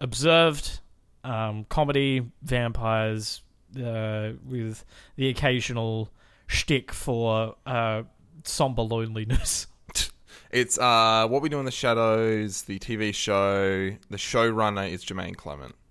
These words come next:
Speaker 2: And I would assume
Speaker 1: Right.
Speaker 2: that Taika Waititi is involved in some capacity, but he doesn't appear to be as big of a, from my
Speaker 1: leading force in
Speaker 2: from
Speaker 1: it.
Speaker 2: my very,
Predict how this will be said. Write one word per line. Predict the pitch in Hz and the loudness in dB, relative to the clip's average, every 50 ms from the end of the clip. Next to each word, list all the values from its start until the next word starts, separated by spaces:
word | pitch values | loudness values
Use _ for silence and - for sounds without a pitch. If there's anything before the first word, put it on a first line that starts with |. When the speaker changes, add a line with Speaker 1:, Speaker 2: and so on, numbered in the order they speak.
| _ _ _ _ _ _ _ _ _ _ _ | _ _ _ _ _ _ _ _ _ _ _
Speaker 2:
And | - 104 101 | -4 0 0
I | 101 | 2
would | 104 107 107 | 2 2 0
assume | 107 - - - - 147 139 117 113 113 113 113 113 | 0 -2 -4 0 2 4 4 4 4 0 -4 -4 -6
Speaker 1:
Right. | 110 104 | -4 0
Speaker 2:
that | 110 104 101 - - | 2 2 0 0 -4
Taika | - 117 107 - | -4 -4 -4 -4
Waititi | - 107 101 - - 110 101 98 95 87 | -4 -8 -8 -6 -8 -8 -6 -6 -6 -6
is | 92 101 | -8 -10
involved | 98 90 85 92 92 98 95 - | -12 -6 -2 -2 0 0 -2 -4
in | 82 101 98 92 | -8 -10 -10 -8
some | - - - - - - 92 98 113 127 135 | -8 -8 -8 -8 -6 -6 -6 -6 -6 -8 -12
capacity, | - - 156 - - 147 139 139 - 139 135 147 151 151 147 147 | -10 -10 -10 -8 -6 -6 -6 -6 -8 -12 -12 -12 -10 -10 -10 -12
but | 123 104 - 101 92 - - | -10 -4 -2 -2 -2 -4 -6
he | 107 110 | -10 -8
doesn't | 98 101 104 95 - 98 - - | -4 -4 -6 -6 -6 -12 -14 -16
appear | - - - - 95 95 | -20 -18 -14 -10 -10 -8
to | 92 90 | -8 -8
be | 78 - 85 85 87 85 90 90 - - _ _ _ _ _ _ _ _ - _ _ - | -10 -8 -6 -4 -4 -4 -6 -8 -10 -12 _ _ _ _ _ _ _ _ -20 _ _ -6
as | 95 92 90 90 87 - - _ _ _ _ _ - | -4 -4 -4 -4 -6 -10 -16 _ _ _ _ _ -8
big | 104 92 90 90 | -6 -6 -4 -6
of | 90 85 87 | -6 -6 -4
a, | 90 87 87 87 82 80 82 95 113 - - _ _ _ _ _ _ _ _ _ _ _ _ _ _ _ _ _ _ _ | -4 -2 -2 -2 -2 -4 -6 -8 -12 -18 -20 _ _ _ _ _ _ _ _ _ _ _ _ _ _ _ _ _ _ _
from | - 101 98 | -10 -8 -4
my | 160 151 143 | -2 0 0
Speaker 1:
leading | 147 147 143 135 127 127 120 120 120 113 | 2 2 2 0 0 -2 -4 -4 -6 -8
force | - - - 131 117 113 110 110 104 - - - | -8 -6 -4 -2 0 0 0 0 -2 -4 -4 -2
in | |
Speaker 2:
from | 120 120 110 107 | 0 0 2 2
Speaker 1:
it. | |
Speaker 2:
my | 104 104 104 | 2 2 2
very, | 98 101 101 104 104 101 101 95 | 2 4 4 4 4 4 2 -2